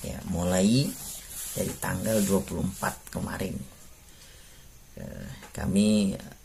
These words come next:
terlambat membikin atau membuat siarannya, <clears throat> tetapi insyaallah ini, eh, sudah kami rapatkan dengan admin bahwa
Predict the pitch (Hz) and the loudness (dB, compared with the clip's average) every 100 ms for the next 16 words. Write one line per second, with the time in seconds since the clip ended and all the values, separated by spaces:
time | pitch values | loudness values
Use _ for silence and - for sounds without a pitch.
0 | - - - - - - 98 101 - - | -20 -20 -18 -6 -4 0 2 4 2 0
1 | 87 82 82 - - 85 82 82 85 - | -2 -2 -4 -6 -2 0 0 -2 -6 -8
2 | - 95 - 85 85 - - - - - | -6 -2 -2 0 0 0 2 0 -2 -2
3 | 82 87 101 127 - - - 139 139 127 | 0 4 6 6 2 -6 0 4 6 6
4 | 92 - - - - - - - - - | 2 -12 -20 -18 -16 -14 -14 -14 -10 -4
5 | 90 - 98 101 98 92 - 80 78 87 | -2 2 4 6 6 2 0 0 0 0
6 | 92 - - - - - - - - - | 0 -2 -16 -20 -20 -20 -20 -20 -20 -20
7 | - 101 95 104 101 95 90 82 - 90 | -2 0 4 4 6 4 0 -4 -4 -4
8 | - - - - - - - - 90 82 | -2 -4 -6 -12 -18 -20 -14 -8 -4 -2
9 | 82 76 64 - 82 90 90 90 90 - | -2 -2 -6 -4 -2 -2 -2 -2 -2 -2
10 | - - - - - - - - 78 85 | -4 -14 -20 -20 -20 -20 -14 -8 -6 -4
11 | 82 - 101 98 85 85 85 82 - - | -4 0 0 2 0 0 0 -2 -4 -4
12 | 82 82 85 90 98 117 139 - - - | -4 -4 0 4 6 8 4 0 -16 -20
13 | - - - - - - - - 82 78 | -20 -20 -20 -20 -20 -16 -8 -4 -2 -2